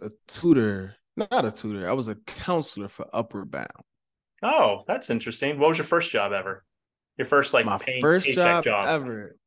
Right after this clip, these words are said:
Speaker 2: Not
Speaker 1: This
Speaker 2: like,
Speaker 1: is a
Speaker 2: "Here's
Speaker 1: true
Speaker 2: twenty bucks
Speaker 1: story.
Speaker 2: for mowing my lawn."
Speaker 1: No, no, no, no, no. My first job ever. Um, I played sports all through high school, and so, like, that was, like, my job. But then I was like, "Let me get a job."
Speaker 2: Yeah.
Speaker 1: And I worked
Speaker 2: <laughs>
Speaker 1: at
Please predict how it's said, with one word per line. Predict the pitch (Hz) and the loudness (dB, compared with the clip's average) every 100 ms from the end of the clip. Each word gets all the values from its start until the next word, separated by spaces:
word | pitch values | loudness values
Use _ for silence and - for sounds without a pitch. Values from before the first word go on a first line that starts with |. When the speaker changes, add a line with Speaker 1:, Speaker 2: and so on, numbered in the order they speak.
| - | -4
Speaker 2:
Not | 123 | 0
Speaker 1:
This | 131 | 4
Speaker 2:
like, | 214 | 4
Speaker 1:
is | 170 | 4
a | |
Speaker 2:
"Here's | 135 | 2
Speaker 1:
true | 185 | 2
Speaker 2:
twenty | 165 131 | 2 4
bucks | - 123 107 | 6 4 4
Speaker 1:
story. | 127 | -4
Speaker 2:
for | 120 | -2
mowing | 120 117 | 0 2
my | 110 | 0
lawn." | 110 98 95 - _ _ _ _ _ _ _ - | 0 -2 -4 -16 _ _ _ _ _ _ _ -12
Speaker 1:
No, | - 147 190 | 0 4 4
no, | 190 180 | 4 2
no, | 185 | 2
no, | 175 | 2
no. | 147 120 - | 2 -2 -4
My | 127 120 - - | -4 -4 -4 4
first | 165 175 180 139 | 6 6 2 -6
job | 123 139 139 - | -2 0 0 -2
ever. | 117 123 110 95 107 _ _ _ | -4 -4 -6 -10 -16 _ _ _
Um, | - 120 117 113 107 - | -4 0 0 -2 -4 -4
I | - | 0
played | 151 170 | 4 4
sports | - 156 131 - | 4 2 2 0
all | 127 135 | -4 -2
through | 135 123 | 0 0
high | 127 127 | 0 0
school, | - 127 123 117 | -2 -2 0 0
and | 98 117 | -4 -8
so, | 113 120 | -6 -8
like, | 113 113 104 95 - | -6 -6 -6 -10 -4
that | 123 127 | -2 0
was, | 131 127 | -2 -4
like, | 127 107 - | -8 -10 -10
my | 127 | -8
job. | 135 131 120 104 _ _ - | -4 -2 -4 -8 _ _ 0
But | 123 120 | 2 4
then | 127 123 110 - - | 2 2 -4 -12 -6
I | |
was | 120 110 | -4 -4
like, | 92 - _ | -8 -12 _
"Let | - 160 | -6 -4
me | 156 | -2
get | 127 | -4
a | 101 | -6
job." | - 95 73 53 - _ | -10 -8 -8 -10 -14 _
Speaker 2:
Yeah. | 156 120 | -2 -2
Speaker 1:
And | 107 | 0
I | 107 | -2
worked | 123 123 | 0 -2
Speaker 2:
<laughs> | |
Speaker 1:
at | 92 | -6